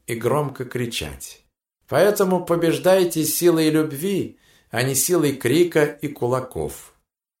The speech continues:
Просто пребывайте сами в своем божественном центре,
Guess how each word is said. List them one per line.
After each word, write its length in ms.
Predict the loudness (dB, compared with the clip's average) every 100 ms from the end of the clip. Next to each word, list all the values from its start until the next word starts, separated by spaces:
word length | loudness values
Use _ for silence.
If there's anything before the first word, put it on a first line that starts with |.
| _ _
Просто 400 | 0 2 2 0
пребывайте 760 | 0 0 0 2 4 4 2 -2
сами 400 | 0 0 0 0
в 80 |
своем 420 | -2 0 0 0 0
божественном 800 | -2 0 0 0 -4 -4 -4
центре, 720 | -2 0 0 -2 -6 -10 -10